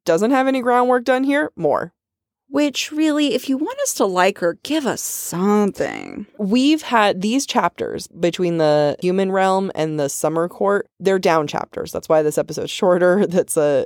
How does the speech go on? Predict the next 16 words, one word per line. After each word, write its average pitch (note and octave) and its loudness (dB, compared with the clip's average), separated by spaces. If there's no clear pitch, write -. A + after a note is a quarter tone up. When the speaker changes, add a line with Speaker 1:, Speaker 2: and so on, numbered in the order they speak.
Speaker 1:
it's E3 -6
a E3 -2
little F#3+ 2
blip E3+ -2
that C#3+ -2
we're D#3 -2
getting. D3 -4
And F#3 -4
normally, G#3+ 2
what's E3+ -2
used A#3+ -4
there D#3 4
is D#3 0
character F3+ 0
development. C3+ -2
Speaker 2:
Right. - -6